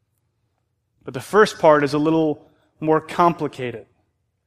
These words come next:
We have redemption. And that's because we don't use the word redemption a lot. We do in the church, but outside of the church, it's not a common word. And what it means is to buy back or purchase someone out of slavery,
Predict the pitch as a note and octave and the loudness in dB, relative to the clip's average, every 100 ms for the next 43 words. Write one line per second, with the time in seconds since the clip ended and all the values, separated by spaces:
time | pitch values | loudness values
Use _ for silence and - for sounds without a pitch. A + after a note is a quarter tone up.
0 | _ - C#3+ D#3 C#3 D3 D3 C#3 D#3+ E3+ | _ -12 -2 -2 0 -2 -2 -2 0 0
1 | - C#3+ B2 A2 - _ _ _ _ _ | -4 -8 -10 -14 -20 _ _ _ _ _
2 | _ _ _ _ _ _ - D3 D3+ D#3 | _ _ _ _ _ _ -8 -8 -6 -6
3 | D#3 C#3+ E3 D#3 D3+ F3 D#3 D3 C3+ C#3 | -4 -2 -2 -2 -4 -6 -6 -4 -2 -2
4 | C3 C3+ C#3+ C#3+ - B2+ B2 A#2+ A#2 C3 | -2 -2 -2 -4 -6 -6 -2 -4 -4 -2
5 | D3+ D3+ C3+ - G#3+ D3+ - D3 D3+ D#3 | 0 0 -4 -2 0 0 -2 2 2 2
6 | - E3 D#3 D3 - - E3 D3+ - - | 2 2 2 -4 -6 0 0 -2 -8 -4
7 | D#3 D3+ - E3+ D#3+ D3+ D3 D#3+ C#3 C3 | -2 -2 -2 0 2 0 2 2 2 -2
8 | C#3 F3 D3+ E3 G#3 F3 D3+ E3 E3 - | 0 -2 -2 -2 0 2 0 -2 -6 -16
9 | - - D3+ D3 - F3 C#3+ B2+ D3+ E3 | -20 -10 -6 -6 -4 -6 -6 0 2 4
10 | F#3 F#3 F3+ D3+ D#3+ D3+ B2+ - C#3+ C3+ | 2 0 0 2 2 2 -2 -6 -6 -6
11 | - F#3 F#3 F3 - - E3+ D#3+ D#3 D3 | -2 -2 -2 -8 -8 -4 -4 -2 -2 -2
12 | D3+ D3+ D#3+ E3 D3 B2+ - - D3+ D3+ | -4 -2 -2 -2 -6 -6 -12 -12 -4 -2
13 | D#3 C3+ A#2+ A2+ | -2 -4 -10 -14